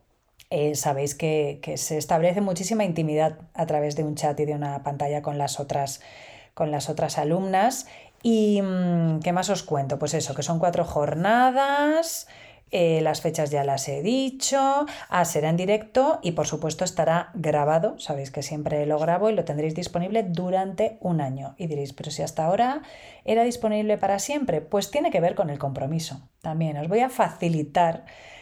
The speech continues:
el tema del compromiso con una misma, porque sabéis que tiene una fecha límite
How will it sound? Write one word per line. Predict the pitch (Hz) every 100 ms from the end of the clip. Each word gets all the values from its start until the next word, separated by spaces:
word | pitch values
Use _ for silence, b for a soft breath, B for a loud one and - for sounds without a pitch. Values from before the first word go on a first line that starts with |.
| B _
el | 196 175 165 165 165
tema | 180 196
del | 208
compromiso | 190 170 160 175 185
con | 180
una | 170 160
misma, | 175 190 190
porque | 170 160
sabéis | 170 170 285
que | 190
tiene | 196 175
una | 170
fecha | 170 190 - 160
límite | 196 233 185 160 131 -